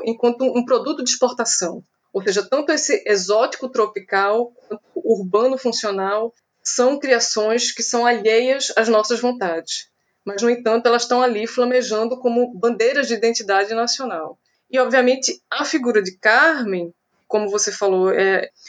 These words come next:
o próprio filme, né, é, da Maldição Tropical, traz, é, uma das imagens que o filme traz é uma imagem que tá presente no documentário que a Helena Solberg faz sobre Carmen Miranda, ali no final dos anos noventa.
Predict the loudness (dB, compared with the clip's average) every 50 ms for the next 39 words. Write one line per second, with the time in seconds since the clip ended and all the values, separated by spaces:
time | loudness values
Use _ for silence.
0 | -12 _ -8 -8 -6 _ -2 0 2 2 0 0 -2 -2 0 0 0 2 2 2
1 | 2 2 4 4 2 2 0 -2 -4 -4 -2 0 0 0 0 0 -2 -2 -2 -2
2 | 0 0 0 0 -2 -2 -4 -4 -4 -4 -6 -10 -10 _ _ 0 2 2 2 0
3 | -4 _ _ _ -2 0 0 0 0 0 -2 -4 -6 -6 _ -2 0 0 2 2
4 | 2 2 2 2 2 2 2 2 2 2 0 -2 -4 -6 -8 -10 -10 -6 -6 -6
5 | -6 -6 -6 -8 -6 -6 -6 -8 -10 _ _ 0 2 2 2 2 0 -2 -6 -6
6 | -8 _ -2 -2 0 0 0 0 2 2 2 2 2 -2 -2 _ 0 0 2 0
7 | 0 0 0 -2 -2 -2 -4 -6 -6 -8 -12 _ _ _ _ _ -6 -2 -2 0
8 | 0 0 0 2 0 0 0 0 0 0 0 2 2 2 0 0 -2 -4 -6 -8
9 | -8 -6 -4 -2 -2 -2 -2 -2 0 0 2 2 2 0 0 0 0 0 0 0
10 | 0 0 0 -4 -8 -10 -6 -2 0 2 2 2 2 0 0 0 -2 -4 -4 -4
11 | -4 -6 -2 -2 0 0 0 -2 -6 -10 -14 -16 -18 _ _ _ _ _ _ _
12 | 2 4 4 6 4 4 2 0 0 0 2 2 0 0 0 0 0 -2 -2 -2
13 | 0 2 2 2 2 0 -2 -4 -4 -6